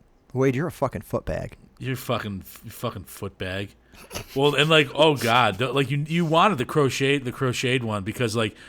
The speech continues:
Speaker 2: the leather ones, those were shit.
Speaker 1: Yeah. Yeah,
Speaker 2: Those
Speaker 1: the leather,
Speaker 2: won't last.
Speaker 1: the leather ones are only good for juggling.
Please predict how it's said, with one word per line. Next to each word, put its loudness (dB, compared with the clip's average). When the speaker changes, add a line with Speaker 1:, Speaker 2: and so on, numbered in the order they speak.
Speaker 2:
the 2
leather 2
ones, 0
those 2
were -4
shit. -4
Speaker 1:
Yeah. -6
Yeah, 0
Speaker 2:
Those 4
Speaker 1:
the 4
leather, 6
Speaker 2:
won't 2
last. -4
Speaker 1:
the 2
leather 6
ones 0
are 2
only 0
good -4
for -8
juggling. -6